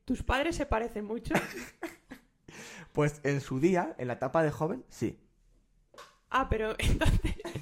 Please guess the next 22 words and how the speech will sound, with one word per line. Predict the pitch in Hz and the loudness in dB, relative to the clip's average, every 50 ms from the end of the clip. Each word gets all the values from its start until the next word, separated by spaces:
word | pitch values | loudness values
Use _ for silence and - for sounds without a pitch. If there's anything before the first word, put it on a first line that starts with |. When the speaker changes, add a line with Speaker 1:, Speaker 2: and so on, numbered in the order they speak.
| 202 214 220 208 185 - - - - - - - - - | -8 -8 -8 -6 -4 -4 -6 -6 -6 -14 -18 -18 -10 -6
Speaker 1:
¿estás | - - - - 160 156 - | -6 -6 0 0 0 0 2
queriendo | - 359 330 330 330 311 285 | 0 0 2 2 2 2 2
decir | 277 262 254 - 262 302 359 494 - - - | 2 2 0 2 2 2 2 2 -2 -8 -4
que | - 262 262 | -4 -4 0
tu | - 262 | 0 -2
teoría | - - 254 240 247 262 277 - - 185 - - | 0 2 0 2 2 2 2 0 -2 -4 -6 -8
es | - - 254 226 - - | -4 -2 -2 -2 -2 -4
que | - 240 254 233 | -4 -2 0 2
Speaker 2:
No, | 196 202 | 2 2
no, | 214 | 4
no, | 208 208 - | 4 4 2
o | 156 | 2
sea, | - - 160 - - 190 - | 4 2 2 2 2 -4 -6
tú | 240 233 | -8 -8
fíjate | - 339 - 214 196 - 139 131 | -8 -6 -4 -4 -2 -2 -2 -4
una | 147 170 180 | -2 -4 -4
foto | - - 147 131 - - 110 98 - - | -4 -2 -4 -4 -4 -6 -10 -10 -10 -8
de | - 113 120 | -4 -2 -2
dos | 147 147 | -2 -2
personas | - 190 180 - - 175 170 156 | -4 -6 -6 -4 -2 -2 -2 -2
que | - 147 127 | -4 -6 -4
conoces, | - 127 117 104 104 - 160 - - | -4 -4 -4 -4 -6 -8 -10 -12 -12